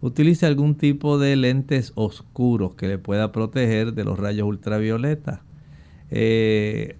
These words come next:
hay personas que tienen costumbres raras, como por ejemplo,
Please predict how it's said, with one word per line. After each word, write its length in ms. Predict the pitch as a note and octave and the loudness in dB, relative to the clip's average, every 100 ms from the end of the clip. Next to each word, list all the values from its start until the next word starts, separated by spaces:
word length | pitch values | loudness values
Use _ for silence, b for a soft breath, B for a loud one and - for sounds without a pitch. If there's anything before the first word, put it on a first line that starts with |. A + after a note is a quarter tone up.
| - | -8
hay 120 | - B2 | -2 2
personas 600 | D3 C3+ C3+ B2+ C3+ C3+ | 2 4 2 2 2 0
que 800 | - A#2+ B2 C3+ C#3 C#3 C#3 C#3 - | -2 0 2 2 2 0 -2 -6 -8
tienen 600 | B2+ A#2+ B2+ C3 B2+ A#2 - | -2 0 0 0 -2 -4 -2
costumbres 680 | B2 - A#2+ A#2 A#2+ A#2+ F#2+ | -2 -2 -2 0 2 2 0
raras, 600 | G#2 A#2 A#2+ G#2 F#2 - | 2 4 4 2 -4 -12
como 460 | - B2+ C#3+ C#3+ C#3 | -2 0 2 2 0
por 160 | C3+ B2+ | 0 2
ejemplo, 520 | B2+ A#2 A2+ C3+ | 2 0 -2 -2